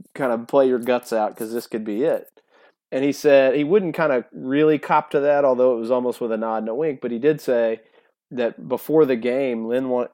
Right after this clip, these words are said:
Lynn gathered up the team, specifically the offensive line, but he gave the, the speech to the whole team, and it was so passionate, Mark Stoops tried to come in to give his speech,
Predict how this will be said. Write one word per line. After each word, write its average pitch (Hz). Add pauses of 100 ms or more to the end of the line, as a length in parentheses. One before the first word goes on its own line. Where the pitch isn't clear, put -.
(180)
Lynn 147
gathered 127
up 127
the 110
team, 113
specifically 151
the 127
offensive 117
line, 110
but 104
he 110
gave 123
the, 110
the -
speech -
to 120
the 107
whole 113
team, 110 (600)
and 127
it 120
was 113
so 147
passionate, 147
Mark 127
Stoops 190
tried 113
to 117
come 117
in 110
to 113
give 113
his 190
speech, -